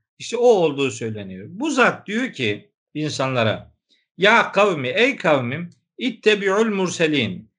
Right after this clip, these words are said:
Peygamberlere tabi olun, başka adamlara değil." Kim bunlar? "İttebi'u men la yes'elüküm ecren." Sizden ücret istemeyen insanlara tabi olun. Hülya Hanım,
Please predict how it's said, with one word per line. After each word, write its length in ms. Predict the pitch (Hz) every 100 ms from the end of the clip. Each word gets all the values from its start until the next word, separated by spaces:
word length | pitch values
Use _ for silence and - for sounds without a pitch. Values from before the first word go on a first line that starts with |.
| _ _
Peygamberlere 1040 | 156 185 180 202 190 190 185 175 185 226
tabi 360 | 220 151 127 127
olun, 340 | 113 107 95
başka 320 | 147 170 - 190
adamlara 640 | 160 165 156 143 139 117
değil." 220 | 113 92 _ _ _ -
Kim 260 | 339 349
bunlar? 460 | 214 143 107 - - _ _ _ _ _ _ -
"İttebi'u 760 | 220 214 226 214 180 165 143
men 340 | 143 170 220 214
la 160 | 196
yes'elüküm 720 | 202 214 214 185 170 165 190
ecren." 480 | 151 131 123 98 80 - _
Sizden 520 | - - 277 180 165 180
ücret 460 | 190 147 208 208
istemeyen 580 | 165 - 190 170 160 160
insanlara 640 | 147 127 135 131 123 120
tabi 400 | 117 104 92 90
olun. 140 | 82 76 - _ _ _ _ -
Hülya 360 | 233 262 170 110
Hanım, 260 | 87 80